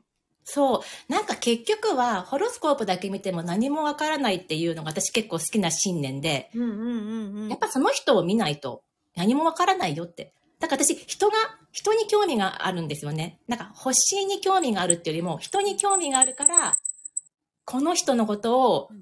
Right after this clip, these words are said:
Speaker 1: こう色々と、あの、<laughs> 知りたいとか、こういう、
Speaker 2: うん。
Speaker 1: なんかそういうのを、こう星と絡めて見ていくと、
Speaker 2: うん。
Speaker 1: なんかね、ホロスコー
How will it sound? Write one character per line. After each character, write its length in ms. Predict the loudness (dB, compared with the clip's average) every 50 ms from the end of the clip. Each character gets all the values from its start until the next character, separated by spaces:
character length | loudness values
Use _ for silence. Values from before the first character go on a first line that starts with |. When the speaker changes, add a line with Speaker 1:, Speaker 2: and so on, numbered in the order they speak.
| -16 -14
Speaker 1:
こ 160 | -8 -2 0
う 60 | 2
色 220 | 2 4 4 4
々 200 | 4 4 2 2
と、 340 | 0 0 -2 0 0 -2 -4 -8 -20 -16 _ 2
あ 80 | 4 4
の、 60 | 4
<laughs> 460 | 4 0 0 0 -2 -2 -2 -6 -4
知 240 | 0 4 6 6 8
り 140 | 8 6 6
た 140 | 6 6
い 100 | 6 6
と 120 | 4 2 0
か、 260 | 4 4 6 6 4 4 2 2 2 2 2
こ 60 | 2
う 40 | 4
い 140 | 4 4 0
う、 40 | -2
Speaker 2:
う 20 |
ん。 40 | -4 -6 -6 -4 -4 -4 0
Speaker 1:
な 100 | 0 0
ん 40 | 2
か 100 | 2 0
そ 220 | -2 0 -2 0
う 60 | 2 2
い 120 | 2 2
う 60 | 0
の 380 | 0 0 2 2 2 2 2 0
を、 60 | -2
こ 160 | -4 -6 -6
う 20 | -4
星 280 | -2 0 0 -2 -2
と 100 | -2 -6
絡 280 | -6 -4 -2 0 0 0
め 120 | 0 -2
て 140 | -2 -2 -4
見 120 | -4 -2
て 140 | -2 -2 -2
い 80 | -2 -4
く 120 | -6 -12
と、 420 | -6 2 4 4 4 4 2 0 -6 -20 _ _ _
Speaker 2:
う 40 | -20
ん。 260 | -20 -18 -18 -18 -20 -20 _ _ _ _ _ _ -12
Speaker 1:
な 100 | -10 -10
ん 40 | -8
か 140 | -6 -6 -6
ね、 200 | -6 -4 -6 -6
ホ 160 | -8 -6 -2
ロ 100 | -2 -2
ス 220 | -2 -2 -6 -10 _ _ -12
コ 240 | -8 -6 -4 -4
ー 40 | -4